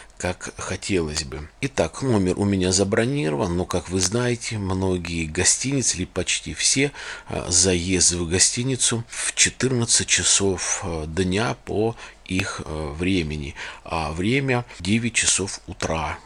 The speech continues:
То есть мне нужно было ждать вот еще там шесть часов.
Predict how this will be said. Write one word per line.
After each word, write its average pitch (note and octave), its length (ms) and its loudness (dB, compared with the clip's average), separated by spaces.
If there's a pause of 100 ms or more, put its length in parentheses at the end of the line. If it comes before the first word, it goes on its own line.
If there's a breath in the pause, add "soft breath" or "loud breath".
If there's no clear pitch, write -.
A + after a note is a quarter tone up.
(140)
То C#2+ 100 -6
есть - 280 0
мне F2+ 320 -2
нужно F#2 360 0
было E2 360 0
ждать E2 420 -2
вот F#2 300 -6
еще F2 420 -2 (400 loud breath)
там D#2+ 300 -4
шесть A2 300 0
часов. - 600 2